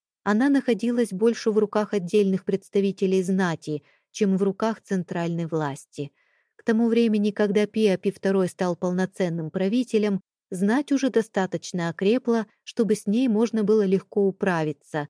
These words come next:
и ему пришлось действовать осторожно.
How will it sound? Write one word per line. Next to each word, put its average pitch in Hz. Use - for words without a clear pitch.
и 214
ему 214
пришлось 208
действовать 170
осторожно. 156